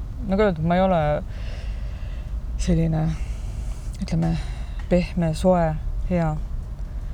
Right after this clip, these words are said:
noh, kes oleks üdini nagu, noh, hea. Ma küll, ma ise arvan, et ma tegelikult olen hea selles mõttes, et ma ei taha kunagi ühelegi inimesele halba.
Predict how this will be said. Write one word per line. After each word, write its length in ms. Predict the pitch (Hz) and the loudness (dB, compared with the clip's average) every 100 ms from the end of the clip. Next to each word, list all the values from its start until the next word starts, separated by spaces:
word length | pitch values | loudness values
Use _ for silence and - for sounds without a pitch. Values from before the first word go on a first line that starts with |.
| - - - | -2 0 0
noh, 100 | - - | 0 0
kes 140 | 175 | 2
oleks 160 | 170 - | 2 2
üdini 400 | 208 180 156 151 | 2 4 2 2
nagu, 420 | 151 151 156 - - - | 2 0 -2 -2 -6 -4
noh, 100 | 170 147 - - - - - - - | -2 -2 -4 -6 -4 -4 -2 -2 0
hea. 200 | 170 143 | 2 4
Ma 120 | 185 | 4
küll, 200 | 196 220 190 - - - - - | 4 4 0 -4 -6 -8 -8 2
ma 120 | 196 | 4
ise 200 | 226 262 | 4 6
arvan, 440 | 208 233 160 147 151 - - - - - - - - | 6 6 4 0 -2 -4 -6 -6 -6 -6 -4 -4 -2
et 140 | 165 | 0
ma 180 | 170 160 | 2 2
tegelikult 260 | 170 180 170 | 2 2 2
olen 120 | 160 156 | 2 4
hea 340 | 185 160 135 - - - - - | 4 4 0 -2 -4 -4 -6 -4
selles 220 | - 170 | 0 2
mõttes, 240 | 156 156 - | 2 0 0
et 100 | 160 | 2
ma 80 | 165 | 4
ei 60 | |
taha 200 | 180 196 160 | 6 6 4
kunagi 360 | 208 180 147 | 4 2 2
ühelegi 320 | 180 175 151 | 2 2 2
inimesele 340 | 160 156 147 147 | 0 0 0 0
halba. 340 | 160 151 165 | 0 0 -2